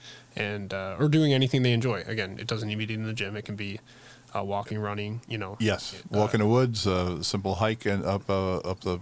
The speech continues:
Speaker 2: pathway or whatever it might be.
Speaker 1: Exactly, any physical activity. So,
Speaker 2: Yeah.
Speaker 1: um, yeah, I mean, you know, just stress the importance of it.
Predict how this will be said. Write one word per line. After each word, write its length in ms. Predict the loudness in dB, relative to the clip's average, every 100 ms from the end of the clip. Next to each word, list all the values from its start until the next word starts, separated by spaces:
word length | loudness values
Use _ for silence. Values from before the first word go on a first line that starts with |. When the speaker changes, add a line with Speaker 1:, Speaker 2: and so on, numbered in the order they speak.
| -6
Speaker 2:
pathway 480 | 0 2 2 0 0
or 100 | 0
whatever 300 | 0 0 0
it 80 | -2
might 180 | -4 -2
be. 240 | -4 -4
Speaker 1:
Exactly, 480 | -4 -4 -2 -4 -6
any 140 | -4 -4
physical 340 | -6 -6 -6
activity. 400 | -6 -6 -8 -6
So, 320 | -4 -2 -4 -10 -20 -20 -20 -16 -4
Speaker 2:
Yeah. 220 | 0 0
Speaker 1:
um, 200 | 0 -6 -4
yeah, 260 | 0 2 0 -2
I 100 | 0
mean, 240 | 0 -2 -8 -12 -8
you 140 | -6
know, 120 | -6 -8 -14 -12 -14 -12 -6
just 160 | -4
stress 220 | -2 -2
the 100 | -2
importance 400 | -2 -2 -2 -2
of 140 | -2 -2
it. 180 | -2